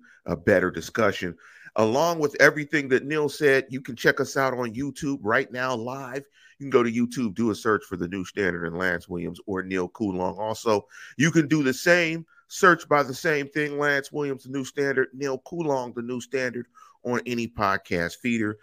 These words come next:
I'm not gonna name them because I don't really say them correctly. You guys know how to find a podcast. Just do a search for ours and you will find it. I thought you did a fantastic job yesterday. I thought the shows were highly entertaining and highly informative.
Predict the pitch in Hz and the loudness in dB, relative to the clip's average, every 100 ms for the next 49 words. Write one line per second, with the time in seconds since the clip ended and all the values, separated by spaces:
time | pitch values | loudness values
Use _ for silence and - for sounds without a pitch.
0 | - - 185 135 101 101 92 92 104 104 | -16 -8 0 2 2 0 0 2 0 0
1 | 101 95 92 104 104 208 180 - 104 92 | -4 -6 0 0 2 0 -2 -2 -4 -4
2 | - - 90 104 113 - 123 120 - 127 | -8 -6 -4 -4 -4 -4 0 0 -2 -6
3 | 120 _ _ _ 139 202 110 95 92 95 | -6 _ _ _ -4 2 4 4 2 0
4 | 90 80 82 90 85 80 - 85 85 - | 0 0 -2 -2 -4 -4 -2 -2 -2 -4
5 | 87 85 - _ - - - 131 123 127 | -2 -2 -6 _ -20 -4 2 2 2 -2
6 | 107 104 107 101 - 90 - 101 110 104 | -2 0 0 0 -2 -6 -2 -2 0 -2
7 | 104 - _ - - 101 95 113 92 92 | -6 -12 _ -18 -4 -4 0 -2 -2 -4
8 | - 120 120 104 120 - - - 226 262 | 0 2 2 0 -4 -8 -16 -10 -2 -2
9 | 262 175 175 139 - 156 156 170 151 143 | -2 0 2 2 4 2 2 2 2 0
10 | 135 143 147 147 147 135 143 123 151 160 | -6 -2 -2 -2 -2 -2 0 0 2 0
11 | 143 139 - 151 151 143 117 117 113 - | 0 -4 0 2 2 0 4 4 2 -10
12 | - - 156 156 151 147 139 139 175 151 | -18 -4 2 2 2 2 0 0 0 -2
13 | 147 135 117 151 160 156 127 113 - 208 | -4 -6 -4 4 4 4 0 -2 -2 -2
14 | 208 151 139 139 | -2 0 2 2